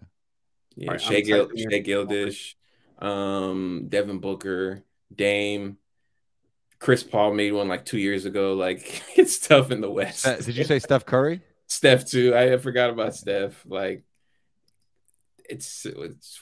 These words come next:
Speaker 1: um, it's four, four spots,
Speaker 3: S G,
Speaker 1: four guards.
Speaker 3: S G, S G A?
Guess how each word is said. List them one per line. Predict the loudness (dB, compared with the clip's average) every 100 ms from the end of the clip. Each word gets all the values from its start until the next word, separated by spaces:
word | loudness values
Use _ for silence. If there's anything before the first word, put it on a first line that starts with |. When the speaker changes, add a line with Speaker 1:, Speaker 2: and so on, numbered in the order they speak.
| -10
Speaker 1:
um, | -8 -8
it's | -10 -10
four, | -2 -2
four | -2 -6 0 0
spots, | 0 -2 0
Speaker 3:
S | 2 2 4
G, | 4 6
Speaker 1:
four | 6
guards. | 4
Speaker 3:
S | 2
G, | -12 _ 2
S | 2 2
G | 2 4
A? | 4 2